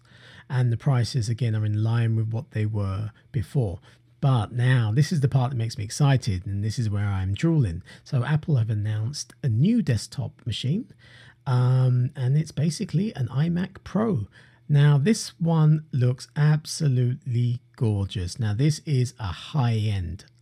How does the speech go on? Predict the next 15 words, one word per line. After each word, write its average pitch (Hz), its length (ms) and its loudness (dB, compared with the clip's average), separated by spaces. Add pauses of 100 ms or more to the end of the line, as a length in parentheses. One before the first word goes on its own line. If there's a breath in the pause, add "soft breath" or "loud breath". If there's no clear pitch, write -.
(120)
a 90 80 -8
high-end 110 880 0
Mac, 110 460 -10 (500 loud breath)
and 117 360 2
Apple 139 340 -2
claim 120 500 2
that 104 260 -2
it 147 300 -2
is 123 240 0
their 117 160 0
most 110 400 2
powerful 110 400 -2
Mac 92 340 -4
ever. 117 260 -2 (680 loud breath)
So, 117 500 2